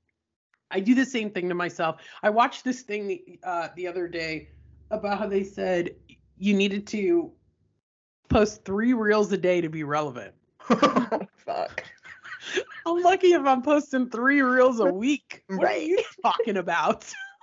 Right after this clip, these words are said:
Speaker 1: You know, but it's like, for me to con-, to, to batch content and then make sure it simultaneously goes off during the week, that doesn't even happen because I'm
Speaker 2: Right.
Speaker 1: working.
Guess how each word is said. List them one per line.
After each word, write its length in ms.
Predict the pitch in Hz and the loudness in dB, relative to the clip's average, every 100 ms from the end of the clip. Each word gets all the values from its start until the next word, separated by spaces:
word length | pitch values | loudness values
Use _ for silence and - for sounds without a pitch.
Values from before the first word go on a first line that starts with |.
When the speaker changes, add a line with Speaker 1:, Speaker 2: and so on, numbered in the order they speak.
| 932 784 - - - _ 554 - - - - 640 - | -10 -10 -8 -12 -14 _ 2 2 -12 -14 2 2 2
Speaker 1:
You 120 | 311 311 | -10 0
know, 220 | 339 339 | 2 2
but 180 | 302 247 | 0 -4
it's 220 | 269 285 | -6 -6
like, 240 | 294 302 - | -6 -6 -6
for 140 | 285 | -4
me 300 | 269 254 294 | -4 -2 -4
to 200 | - 269 | -2 -6
con-, 440 | - - 220 240 247 | -6 -10 -6 -6 -8
to, 160 | - 233 | -4 -4
to 300 | - - 208 | -4 -2 -2
batch 500 | 160 170 175 220 - | -2 0 0 0 -4
content 600 | - 185 208 - 220 208 | -8 -6 -6 -4 -4 -4
and 140 | 185 185 | -8 -8
then 160 | 175 | -6
make 180 | 180 190 | -4 -6
sure 360 | - 226 202 - - | -6 -4 -4 -4 -6
it 200 | 170 147 | -6 -8
simultaneously 960 | - 185 202 196 - 190 190 202 214 | -6 -4 -2 -4 -4 -2 -2 -4 -6
goes 240 | 196 180 175 | -2 -2 2
off 220 | 175 196 | 0 0
during 220 | 185 190 | 0 0
the 80 | 175 | 0
week, 240 | 180 233 - _ _ | -2 -6 -10 _ _
that 220 | 262 339 | 2 2
doesn't 260 | 349 262 202 | 0 -4 -4
even 200 | 175 139 | -8 -10
happen 380 | 143 127 120 - | -10 -12 -12 -18
because 300 | 117 - 226 | -20 -10 -4
I'm 120 | 214 214 | -2 -2
Speaker 2:
Right. 140 | 196 | -2
Speaker 1:
working. 560 | 214 330 _ 135 - | -2 -4 _ -20 -20